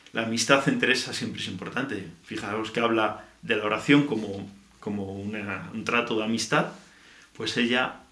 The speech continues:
entra en este convento porque tiene una amiga. Y, y ese, ese momento va a ser significativo. Esa amistad le va a traer al Carmelo. Y entra no con una gran vocación, como hoy podemos pensar. Nos dice ella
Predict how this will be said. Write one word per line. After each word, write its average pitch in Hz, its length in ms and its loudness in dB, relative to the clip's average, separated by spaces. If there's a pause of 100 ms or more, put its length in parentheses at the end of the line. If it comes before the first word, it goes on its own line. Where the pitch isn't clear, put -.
(140)
entra 117 560 0
en 107 100 -8
este 107 220 -6
convento 104 580 -6 (140)
porque - 240 -10
tiene 110 200 -6
una 101 120 -8
amiga. 95 380 -12 (580)
Y, 110 340 0 (140)
y 123 140 8
ese, 165 420 4
ese 165 240 4
momento 175 560 6
va 123 100 -2
a - 20 -6
ser 117 140 -4
significativo. 98 720 -12 (460)
Esa 120 220 0
amistad 139 600 2
le 110 100 -10
va 113 120 2
a 113 80 -2
traer 98 180 -8
al 85 120 -14
Carmelo. - 440 -12 (460)
Y 135 140 6
entra 170 280 10
no 156 160 8
con 131 140 6
una 123 180 2
gran 110 240 -2
vocación, 139 600 6
como 110 160 0
hoy 110 80 0
podemos 110 340 -4
pensar. 107 580 -6
Nos 110 120 -6
dice 143 260 4
ella 180 320 4